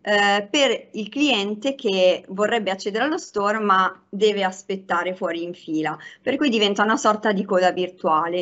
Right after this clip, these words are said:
Il cliente si registra, eh, può monitorare lo status della coda e può accedere allo store, eh, una volta che gli viene notificata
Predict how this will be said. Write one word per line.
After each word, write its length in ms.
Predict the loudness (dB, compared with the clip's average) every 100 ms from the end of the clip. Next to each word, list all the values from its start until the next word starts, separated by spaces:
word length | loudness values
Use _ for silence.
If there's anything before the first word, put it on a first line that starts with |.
| -4
Il 120 | -8
cliente 380 | -2 0 0 -4
si 160 | -4
registra, 760 | -4 -2 -6 -10 -8 0 2 0 -6 _ _ _ 0
eh, 460 | 4 6 6 4
può 160 | 2 2
monitorare 720 | 2 -4 -2 2 4 4 2
lo 80 | -6
status 420 | -6 -8 -8 -12
della 280 | -8 -6 -6
coda 540 | -4 -4 0 0 0
e 120 | -2
può 160 | -2 0
accedere 500 | 0 0 -4 -2 0
allo 180 | 0 -2
store, 760 | -8 -4 0 2 2 2 0 -6 _
eh, 460 | -6 -2 -2 -2 -6 -12
una 240 | -4 0 2
volta 380 | 4 2 0 -4
che 280 | -2 -2 -4
gli 120 | -4
viene 240 | -2 -2
notificata 1120 | -2 -4 -6 -8 -2 2 2 4 4 4 2